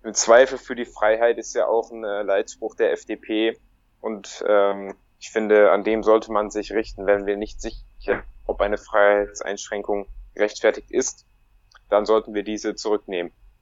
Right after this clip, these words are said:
Und, ähm, das passt ja auch ganz gut zum aktuellen Kontext der Corona-Pandemie.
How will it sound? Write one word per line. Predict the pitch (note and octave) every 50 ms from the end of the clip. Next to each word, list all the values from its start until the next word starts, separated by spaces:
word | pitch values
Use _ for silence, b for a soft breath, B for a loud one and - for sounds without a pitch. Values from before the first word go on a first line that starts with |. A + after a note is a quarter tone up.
| _ _ _ _
Und, | - G2+ G2 G2 G2 G2 - G#2
ähm, | G2+ G2+ G2+ G2 G2 F#2+
das | G2 G#2 G2+ - - - -
passt | - - C#3 - -
ja | C3
auch | A#2 -
ganz | - A#2+ A#2+ - -
gut | - B2+ A#2+
zum | - - G#2+ F#2+
aktuellen | A#2 - - - A#2 A2 G#2
Kontext | - - A#2+ A2+ G#2 A2 A2 - - -
der | G2 G2+
Corona-Pandemie. | - G#2 G2 A2+ B2+ C3 A#2+ G#2 - - G2 F#2+ F#2 F#2 F#2 F#2+ G2 A2 B2+ - _